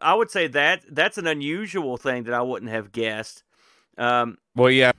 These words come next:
Speaker 2: that's not, that's definitely not one thing. I guess one thing most of your friends hate, but I'm talking about most people in general. So
Speaker 1: How about
Speaker 2: you can, I would say, I would say
Speaker 1: black
Speaker 2: pro wrestling
Speaker 1: licorice?
Speaker 2: professional.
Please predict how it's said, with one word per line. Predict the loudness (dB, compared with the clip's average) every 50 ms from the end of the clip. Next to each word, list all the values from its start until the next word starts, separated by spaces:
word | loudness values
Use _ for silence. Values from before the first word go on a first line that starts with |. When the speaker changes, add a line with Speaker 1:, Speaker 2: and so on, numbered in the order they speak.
| _ _ -8
Speaker 2:
that's | -6 0 2
not, | 4 4 6 6
that's | 4 2 2 2 4
definitely | 4 4 4 4 2 2 4
not | 4 4 4 2 2
one | 2 2 2 2 2
thing. | 0 2
I | 2 4
guess | 4 2 2 0
one | -2 -6 -4 0 2 2 2 4
thing | 2 2 4 4
most | 4 4 4 2 0
of | -2 0
your | 0 0 -2
friends | 0 0 0 0 0 0 0
hate, | 0 0 2
but | 4 2
I'm | 4 4
talking | 4 2 4
about | 4 4 4 4
most | 4 4 4 2 0
people | -2 -6 -8 -6 -4 -4 -4 -2
in | -2 -4
general. | -4 -2 -4 -4 -2 -4 -6 -8 -10 -10
So | -8 -4 -4 -4 -4 -4 _
Speaker 1:
How | -4
about | 0 0 0 0
Speaker 2:
you | 0
can, | 0 -2 0 2 2
I | 2 2
would | 0 -2 -6 _
say, | -8 -8 -8 -8 -14 _ -20 -20 -20 -20 -10 -6
I | -4
would | 0 2
say | 2
Speaker 1:
black | 2 2
Speaker 2:
pro | 0 0 0 0
wrestling | 2 2 0
Speaker 1:
licorice? | 0 -2 -4 -6 -8 -10
Speaker 2:
professional. | -14 -18 -16 _ -16 -16 -16 _ -20 -20 -20